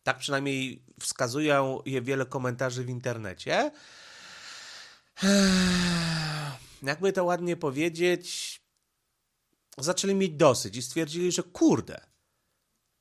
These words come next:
my musimy cały rok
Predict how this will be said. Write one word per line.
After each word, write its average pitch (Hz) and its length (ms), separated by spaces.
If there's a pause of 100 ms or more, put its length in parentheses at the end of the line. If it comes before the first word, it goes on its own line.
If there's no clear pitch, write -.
(180)
my 160 240
musimy 226 680 (680)
cały 196 400
rok 143 440